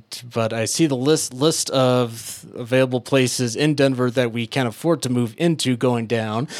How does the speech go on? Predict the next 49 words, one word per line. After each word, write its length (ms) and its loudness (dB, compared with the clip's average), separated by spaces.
So 140 0
that 160 2
means 220 0
we 120 4
may 160 2
have 160 2
to 80 -4
go 120 4
down 160 2
to 80 0
Colorado 380 2
Springs, 480 2
which 160 -4
means 200 2
I 120 2
have 120 2
to 80 -6
do 180 2
that. 1200 -2
<laughs> 40 0
And 260 2
so, 240 2
yeah, 260 -2
<laughs> 300 -16
you 80 -2
can 120 2
see, 280 4
you 160 0
can 100 4
see 120 2
all 100 4
the 80 4
hamsters 380 4
getting 220 6
on 120 6
the 60 4
wheels. 500 4
<laughs> 60 0
So, 880 0
<laughs> 380 -4
so 300 0
then 320 2
Peter's 300 2
like, 260 2
"You 100 0
know 100 2
what? 260 2
Th-, 200 -12
you 440 0